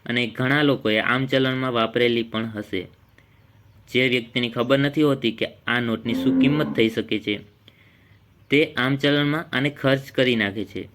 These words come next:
પણ જેને ખબર હોય છે, તે તેનું કલેક્શન કરી લે છે. તો દોસ્તો, આવી નોટ તમારી સામે આવે કે તમારી પાસે હોય, તો ચલો વીડિયોમાં આપણે આગળ જાણીએ કે આની શું કિંમત થઈ શકે છે ડિટેલ્સ વાઇઝ, બરોબર?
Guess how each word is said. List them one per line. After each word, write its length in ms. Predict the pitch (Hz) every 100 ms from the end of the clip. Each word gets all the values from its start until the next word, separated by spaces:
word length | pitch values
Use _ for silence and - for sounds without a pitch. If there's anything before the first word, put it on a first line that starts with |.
| -
પણ 140 | 123
જેને 420 | 117 123 135 123 135 _ - - - _ _ _
ખબર 300 | - 135 156
હોય 180 | 151 151
છે, 320 | 147 120 110 - _ _ _
તે 140 | 131 131
તેનું 300 | 131 127 127
કલેક્શન 460 | 117 117 - 107
કરી 240 | 107 107 95
લે 180 | 92
છે. 180 | 92 - 101 _ _ _ _ _ _ _
તો 200 | - 104
દોસ્તો, 340 | 98 117 135 165
આવી 240 | 127 127
નોટ 140 | 131 135
તમારી 320 | 135 135 131
સામે 280 | 131 127 131
આવે 280 | 131 139 - _ _ _ _
કે 100 | -
તમારી 300 | 113 120 120
પાસે 280 | 120 123 120
હોય, 280 | 113 117 98 - _ _ - - -
તો 280 | 120 131 -
ચલો 240 | 135 143 160
વીડિયોમાં 500 | 120 123 131 135 135
આપણે 200 | 135 135
આગળ 240 | 127 131
જાણીએ 480 | 117 120 127 113 107 - _ _
કે 80 | 113
આની 140 | 117
શું 260 | 117 131 131
કિંમત 240 | 117 110 -
થઈ 160 | 104
શકે 260 | 98 101 101
છે 120 | 101
ડિટેલ્સ 520 | 101 110 110 104 101
વાઇઝ, 120 | 98 98 110
બરોબર? 320 | 113 135